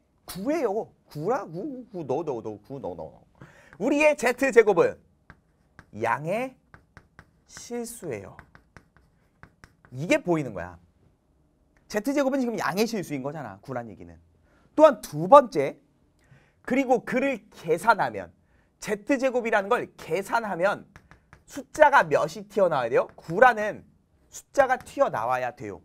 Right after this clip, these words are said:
이렇게 두 가지 의미를 가르쳐 준 거지. 첫 번째, 제트 제곱이 양의 실수예요. 아, 그러면 Z에 대한 조건을 쓰면 되겠구나. 그리고 두 번째, 계산으로서의 의미는 안 가졌잖아. 구라는 숫자의 의미를 안 가졌잖아.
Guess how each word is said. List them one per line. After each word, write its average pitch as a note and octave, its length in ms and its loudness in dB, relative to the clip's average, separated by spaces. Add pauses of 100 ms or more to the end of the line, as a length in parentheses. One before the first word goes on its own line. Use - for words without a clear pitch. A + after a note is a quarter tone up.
(140)
이렇게 G3 160 -4
두 C#3 260 -14
가지 A3 220 -2
의미를 A#2+ 300 -6
가르쳐 G2+ 260 -12
준 F#2 140 -20
거지. D#2+ 260 -18 (760)
첫 B3 120 2
번째, G3+ 380 0 (340)
제트 E3 260 -4
제곱이 G#3+ 360 0 (160)
양의 D#3 260 -2
실수예요. F2+ 400 -16 (400)
아, F3 540 0
그러면 G3 200 0
Z에 G3+ 360 -4
대한 F#3+ 240 0
조건을 E3 340 -2
쓰면 F3 200 -8
되겠구나. A#2 440 -4 (280)
그리고 A#3 200 2
두 G#3 80 -2
번째, E3 340 2 (300)
계산으로서의 G#3 1120 0
의미는 D3 280 -2
안 A#2+ 140 -8
가졌잖아. A#2 480 -4
구라는 G#3 480 2
숫자의 G3+ 320 -4
의미를 C#3+ 320 -6
안 A2 100 -12
가졌잖아. A2 520 -8